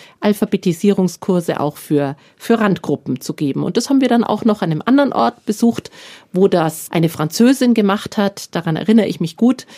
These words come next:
Und gemeinsam mit einer Belgierin in einem kleinen Örtchen. Das sind dann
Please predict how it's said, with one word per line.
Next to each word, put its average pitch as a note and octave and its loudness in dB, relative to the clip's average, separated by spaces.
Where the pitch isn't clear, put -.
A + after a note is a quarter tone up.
Und E3+ 0
gemeinsam E3 0
mit D3+ -4
einer C#3+ -2
Belgierin D#3 -2
in C#3+ -6
einem D3+ -6
kleinen D3 -6
Örtchen. D#3 -4
Das - -2
sind A#3 4
dann G3+ 2